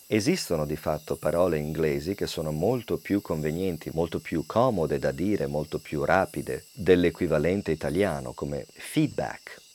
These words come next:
Ma esistono molte altre parole che sinceramente vengono usate in inglese, anche se pronunciate malissimo,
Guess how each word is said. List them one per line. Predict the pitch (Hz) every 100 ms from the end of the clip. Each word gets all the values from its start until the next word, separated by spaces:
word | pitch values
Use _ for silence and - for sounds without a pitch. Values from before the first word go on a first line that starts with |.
| -
Ma | 101
esistono | 92 104 107 95 87
molte | 87 123 120 95
altre | 90 78 78
parole | 76 101 85 87 80
che | 80
sinceramente | - 78 - 82 82 95 107 87
vengono | 78 82 82 82
usate | 82 95 95 73
in | 76
inglese, | 80 78 78 73 73 101 151 - - - - -
anche | 110 -
se | - 80
pronunciate | 78 76 78 - 95 80 71
malissimo, | 82 85 69 - 101 120